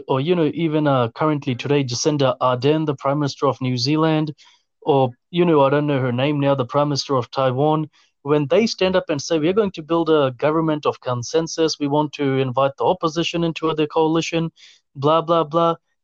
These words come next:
you're like, "What the hell are you people trying to get at? You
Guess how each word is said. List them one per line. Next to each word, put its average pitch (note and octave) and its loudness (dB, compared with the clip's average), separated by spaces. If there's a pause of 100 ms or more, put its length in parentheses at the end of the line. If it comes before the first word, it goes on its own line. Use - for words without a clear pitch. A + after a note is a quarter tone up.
you're G3 2
like, F#3 -2 (120)
"What B3+ 0
the A#3+ 4
hell D#3+ 0
are F3 2
you C#3+ 0 (120)
people E3+ 0 (120)
trying C#3+ 0
to E3+ -4
get E3+ 2
at? - -4
You E3 -2